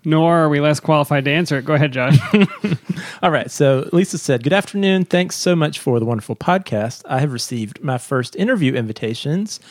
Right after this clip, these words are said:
Speaker 2: for biomedical umbrella programs, and I realize I don't know what I should wear to these events. I realize some of the activities during an interview weekend are more informal, but how formally should I be dressed for the faculty interviews? I have attached a picture.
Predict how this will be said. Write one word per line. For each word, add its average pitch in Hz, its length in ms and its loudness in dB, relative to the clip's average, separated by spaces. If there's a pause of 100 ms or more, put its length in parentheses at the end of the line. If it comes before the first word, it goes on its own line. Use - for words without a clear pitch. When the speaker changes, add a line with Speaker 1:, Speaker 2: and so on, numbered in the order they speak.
(160)
Speaker 2:
for 127 280 2
biomedical 127 580 0
umbrella 117 300 -2
programs, 117 680 -6 (440)
and 151 140 -2
I 147 60 0
realize 147 680 0
I 156 200 2
don't 202 240 -2
know 120 240 0
what 123 180 0
I 120 60 -2
should 156 180 -4
wear 151 440 0
to 135 100 -4
these 117 200 -2
events. 180 480 -8 (580)
I 139 40 0
realize 139 260 4
some 165 140 0
of 180 40 2
the 202 80 2
activities 131 540 -2
during 139 300 0
an 117 60 -6
interview 180 380 -2
weekend 120 480 -4
are 143 120 -2
more 120 320 -2
informal, 110 760 -6
but 127 140 -4
how 214 160 -2
formally 185 500 0
should 170 200 -4
I 190 120 0
be 196 140 -4
dressed 120 380 -2
for - 120 -6
the 131 100 -4
faculty 170 460 -2
interviews? 101 640 -12 (680)
I 143 60 -2
have 170 160 4
attached 214 460 -2
a 180 80 2
picture. 151 580 -4